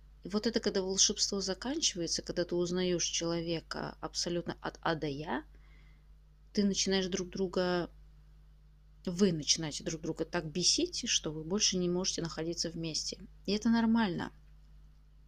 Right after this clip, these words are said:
Не нужно считать, что тут что-то сорвалось, с вашими отношениями что-то не так. Нет, потому что люди абсолютно разные. Они не могут находиться вместе так долго. Они прекрасно, э, создают отношения, когда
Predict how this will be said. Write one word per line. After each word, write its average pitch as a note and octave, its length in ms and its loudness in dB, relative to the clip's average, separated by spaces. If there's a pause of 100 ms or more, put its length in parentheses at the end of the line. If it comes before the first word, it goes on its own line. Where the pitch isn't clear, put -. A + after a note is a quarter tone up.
(500)
Не G3+ 80 4
нужно B3 240 6
считать, G3+ 380 2
что F3 400 2
тут G3 200 -6
что-то F#3 600 2 (320)
сорвалось, E3+ 880 4
с - 140 -2
вашими E3+ 340 2
отношениями E3+ 440 4
что-то F3 300 -2
не F3 140 -2
так. E3+ 320 -4
Нет, F#3+ 320 2
потому E3 240 -4
что E3 180 0
люди A3 300 0
абсолютно E3+ 720 -2
разные. D#3 580 -2 (340)
Они G#3 160 6
не A3+ 120 6
могут A3 340 4
находиться E3+ 500 -2
вместе E3+ 400 -4
так E3 240 -6
долго. D3 420 -4 (520)
Они G#3+ 220 6
прекрасно, B3 680 0
э, F#3 140 -2
создают G3 520 0
отношения, A#3 560 0
когда F3+ 560 0